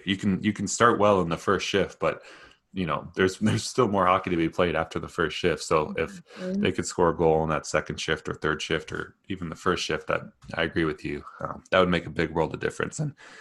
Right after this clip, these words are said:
Speaker 1: you know, not only for the Flames' confidence, but, you know, probably do something for Dallas, at least negatively, right? Which is, um, kind of the swing of what you need right now, because they are a team that is on the up. They're on the upswing. They're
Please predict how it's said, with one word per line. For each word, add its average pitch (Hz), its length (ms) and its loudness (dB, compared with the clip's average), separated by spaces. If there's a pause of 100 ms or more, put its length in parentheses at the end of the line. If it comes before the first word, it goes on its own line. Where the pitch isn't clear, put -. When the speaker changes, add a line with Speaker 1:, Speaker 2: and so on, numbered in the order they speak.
(160)
Speaker 1:
you 113 80 2
know, 90 80 6
not 98 180 6
only 85 240 2 (300)
for 92 120 -2
the 82 80 0
Flames' 87 280 0
confidence, 92 540 2
but, 78 280 -2
you 95 60 -4
know, 80 260 -4 (160)
probably 90 480 0 (540)
do 95 120 2
something 90 320 -2
for 87 120 -2
Dallas, 90 680 2
at 92 80 -4
least 87 220 0
negatively, 98 480 -4
right? 107 300 2
Which - 180 -12
is, - 200 -12 (440)
um, 76 320 -12
kind 87 180 2
of 80 60 -4
the 82 80 -4
swing 82 320 0
of 76 120 -8
what 80 200 -4
you 78 60 -8
need 78 200 -6
right 50 240 -8
now, 50 180 -4
because 82 280 0
they 95 160 8
are 90 100 10
a 82 80 4
team 85 300 -2
that 78 100 0
is 76 340 -2
on 87 180 2
the 80 140 -2
up. 78 280 0
They're 78 140 2
on 80 100 0
the 80 120 0
upswing. 78 400 -2
They're 76 180 -4